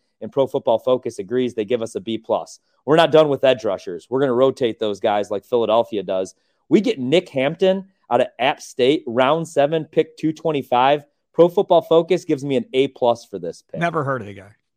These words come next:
Speaker 1: He's gonna be a stud, man. That's 'cause he plays at App State.
Speaker 2: Right,
Speaker 1: Go back
Speaker 2: right.
Speaker 1: and watch, go watch that Carolina game.
Speaker 2: Okay.
Speaker 1: Uh, and then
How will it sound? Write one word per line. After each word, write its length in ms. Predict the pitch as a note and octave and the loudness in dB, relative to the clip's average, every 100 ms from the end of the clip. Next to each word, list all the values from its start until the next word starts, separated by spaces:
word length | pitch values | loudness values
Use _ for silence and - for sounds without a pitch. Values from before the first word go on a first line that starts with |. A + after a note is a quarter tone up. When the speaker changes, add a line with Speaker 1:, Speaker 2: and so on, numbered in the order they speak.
| _ | _
Speaker 1:
He's 100 | D3 | -2
gonna 160 | D#3+ D3+ | 0 0
be 100 | C#3 | 0
a 40 | |
stud, 400 | B2 - A#2 F#2+ | -2 0 2 2
man. 300 | F#2 F#2 F#2+ - | -4 -8 -10 -2
That's 160 | B2+ - | -2 -2
'cause 120 | C#3 | -4
he 60 | B2+ | -2
plays 280 | C3+ B2+ A2+ | 0 0 2
at 80 | |
App 180 | A2+ G#2+ | -2 -2
State. 220 | - G#2 | -6 -6
Speaker 2:
Right, 180 | G#2 F3 | -4 0
Speaker 1:
Go 80 | B2+ | 2
back 140 | C3+ | 2
Speaker 2:
right. 80 | - | 0
Speaker 1:
and 80 | A#2 | -2
watch, 120 | A2+ A2 _ _ | -2 -2 _ _
go 120 | C#3+ | 4
watch 240 | D3 C#3+ - | 6 4 2
that 180 | A#2+ - | -4 0
Carolina 460 | A#2+ G#2+ G#2+ G2 | -2 0 -2 -6
game. 260 | E2+ D#2+ D#2+ C3+ | -10 -16 -20 -12
Speaker 2:
Okay. 180 | B2 B2+ | -8 0
Speaker 1:
Uh, 180 | C3 C3 C3 | 2 2 2
and 100 | C#3 | 2
then 380 | G3+ D3 C3 | 4 4 0